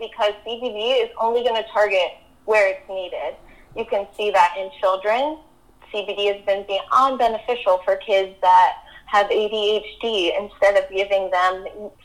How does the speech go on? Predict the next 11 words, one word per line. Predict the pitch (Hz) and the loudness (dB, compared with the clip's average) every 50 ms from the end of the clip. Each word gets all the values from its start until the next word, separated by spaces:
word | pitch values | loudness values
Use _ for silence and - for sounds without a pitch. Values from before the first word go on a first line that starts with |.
| - - | -2 0
some | 220 208 208 | 2 2 0
harsh | 208 - - - 226 220 220 220 220 220 - | -2 -6 -14 -4 0 2 2 2 2 -2 -6
Western | - 202 - 202 190 196 - - - - - 254 233 233 247 | -10 -2 0 0 0 0 -2 -10 -10 -2 0 2 2 2 0
<laughs> | 226 247 | -2 -2
medication | 180 208 220 214 - 233 240 240 240 - 220 196 196 196 - | -2 0 -2 -4 -4 -4 -4 -4 -4 -2 -2 -2 -2 0 2
pills | 208 196 196 202 196 196 | 4 6 6 6 4 2
at | 185 180 - - | 0 -2 -2 -6
such | - 226 220 - | -8 -8 -8 -8
a | - | -6
young | 220 214 202 196 190 - | -2 -2 -2 0 -2 -2
age, | 214 220 208 190 190 | -2 0 0 -2 -2